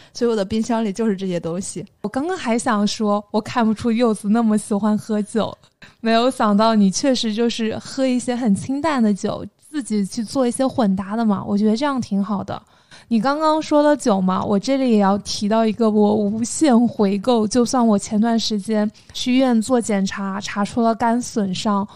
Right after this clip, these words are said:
Speaker 2: 我还会晚上忍不住想要小酌的这个酒，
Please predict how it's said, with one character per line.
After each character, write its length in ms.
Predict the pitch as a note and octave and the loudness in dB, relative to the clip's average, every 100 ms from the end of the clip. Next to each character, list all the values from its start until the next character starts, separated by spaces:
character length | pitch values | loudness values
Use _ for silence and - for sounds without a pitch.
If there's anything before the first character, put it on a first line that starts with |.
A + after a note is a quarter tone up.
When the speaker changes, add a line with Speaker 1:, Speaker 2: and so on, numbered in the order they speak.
| - - | -20 -8
Speaker 2:
我 80 | G#3+ | -4
还 160 | G3+ | -4
会 240 | G3+ B3+ A3 | 0 0 2
晚 200 | B3+ G3+ | 2 0
上 240 | F3+ C4 | 0 0
忍 200 | A3+ G#3 | 2 0
不 80 | G#3 | -2
住 200 | G3+ A#3+ | -4 -4
想 200 | A3+ G#3 | -2 0
要 120 | G#3 | 2
小 340 | A3+ - A3 F#3+ | 0 2 2 2
酌 360 | G3+ - F#3+ | -2 -2 -2
的 140 | F#3+ G#3+ | 0 -2
这 100 | A3 | -2
个 100 | A3 | -2
酒， 300 | - G#3 | -2 -4